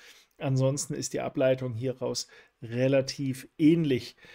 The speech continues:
Vielleicht für die Future-Anhänger oder für die, die irgendwelche C F Ds auf Future-Basis dann eben hinterher kaufen,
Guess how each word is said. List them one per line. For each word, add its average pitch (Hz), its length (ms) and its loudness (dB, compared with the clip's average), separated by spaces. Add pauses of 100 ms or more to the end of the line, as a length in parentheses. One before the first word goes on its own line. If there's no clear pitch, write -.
(120)
Vielleicht 185 380 6
für 180 100 4
die 156 100 -2
Future-Anhänger 180 880 0
oder 143 160 0
für 135 120 -8
die, 147 160 -4
die 143 120 -2
irgendwelche 127 440 -4
C 135 200 -4
F 131 120 -6
Ds 151 260 2
auf 131 120 -4
Future-Basis 135 720 -2
dann 135 200 -6
eben 135 240 -6
hinterher 127 360 -4
kaufen, 131 340 -2